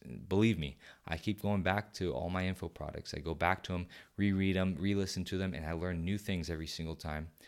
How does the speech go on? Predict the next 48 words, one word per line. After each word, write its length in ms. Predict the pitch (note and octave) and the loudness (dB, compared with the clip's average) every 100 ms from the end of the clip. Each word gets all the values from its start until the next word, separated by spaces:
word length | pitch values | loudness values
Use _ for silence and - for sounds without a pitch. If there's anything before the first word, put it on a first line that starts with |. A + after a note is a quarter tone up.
| - - - | -20 -20 -12
and 120 | - | -8
apply 480 | D2+ - - G2+ A2+ | -8 -6 0 8 8
them 320 | E2 D#2 D#2+ E2+ | 8 4 -2 -4
as 180 | D2+ - | -8 -6
well. 320 | D2 D2 D#2+ F#2+ | -6 -4 -4 -4
The 60 | |
important 360 | D#2+ - G2 F2+ | -6 -2 -2 0
thing 120 | F2+ | -2
is 100 | D#2 | 0
to 80 | D2+ | -4
apply 400 | - - G2+ F2+ | -6 -2 0 2
them. 240 | D2+ D2+ - - - - | 0 -4 -8 -18 -18 -12
It's 160 | - | -4
in, 120 | C3+ C3+ | -4 2
they're 160 | A#2+ | 4
investments 560 | C3+ A2+ A#2+ - A#2+ - | 4 4 2 2 -2 -2
as 140 | A2+ | -4
well. 340 | A2 C3 D2 C#2+ - - | -2 -2 -2 -6 -12 -8
A 80 | |
five 300 | - G#2+ A2+ | -2 4 4
hundred 160 | G#2+ A2 | 4 4
dollar 180 | G#2+ G#2 | 4 4
product 380 | - A2 A#2 - | 2 2 2 -2
can 120 | F#2 | -6
produce 300 | F#2 F#2+ - | -2 -4 -4
for 120 | - | 0
you, 240 | F#2+ F#2+ F#2+ - - - _ - | 2 2 0 -12 -20 -20 _ -12
you 80 | - | -10
know, 60 | - - - - - - | -10 -12 -20 -16 -16 -6
thousands 380 | E2 F#2 F#2 F#2+ | 0 2 2 0
of 100 | F2 | 2
dollars. 540 | F#2 E2 C#2 C#2 - | 2 2 -4 -6 -8
You 60 | C#2 | -6
know, 140 | D2 D#2 | -6 -4
it 180 | F2+ | -4
depends. 460 | F2 - F#2 A#2 - | -4 -6 -2 0 0
<laughs> 20 | |
You 280 | F#2+ F2+ F#2+ | 0 2 2
know, 120 | F2 | 0
depends 340 | F2 - G#2+ G2+ | -2 -2 0 0
on 80 | |
the 80 | F2+ | 0
quality 420 | E2+ F2+ F2 D#2 | 0 0 0 0
of 100 | D2 | -4
it. 120 | D2+ E2+ | -4 -4
But, 120 | - - - - - - | -6 -8 -16 -16 -6 6
but 100 | B2+ | 8
anyway, 320 | C3 F#2+ - | 10 8 4